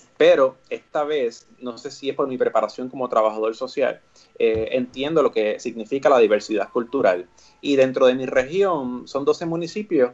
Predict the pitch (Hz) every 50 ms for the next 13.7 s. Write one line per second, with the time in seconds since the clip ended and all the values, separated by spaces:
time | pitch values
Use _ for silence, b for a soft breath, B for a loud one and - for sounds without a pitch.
0 | _ _ _ - 135 123 120 117 120 117 113 123 120 123 123 - 123 117 - 127
1 | 127 143 151 165 170 165 - _ - 127 123 123 123 127 127 165 156 - - 165
2 | 160 180 180 170 147 127 123 - - _ _ _ - - 233 240 214 160 156 156
3 | 151 147 135 131 123 - 113 104 101 98 101 - - 104 - - - B B B
4 | B B B B B - 120 131 135 180 175 175 - _ _ - - 185 190 170
5 | 196 190 190 185 185 165 151 156 165 170 165 160 160 165 165 - 147 143 147 151
6 | 165 160 165 165 156 147 143 - - 147 135 143 165 165 - 147 147 139 135 131
7 | 127 117 113 120 127 147 147 131 131 127 127 123 120 120 123 123 117 - 127 117
8 | - - - 135 127 117 - - 117 110 110 123 135 b b b b b - 107
9 | 107 110 110 123 139 160 147 127 120 117 110 113 113 107 113 117 _ 123 113 120
10 | 123 139 135 123 113 110 110 101 104 - - 143 143 143 143 143 139 139 139 135
11 | 131 127 107 117 110 110 107 107 104 - - 113 101 101 104 117 135 143 143 143
12 | 143 135 123 120 113 110 110 110 107 104 104 104 104 123 127 135 135 135 131 131
13 | 131 123 - - 117 110 123 151 170 143 135 131 127 131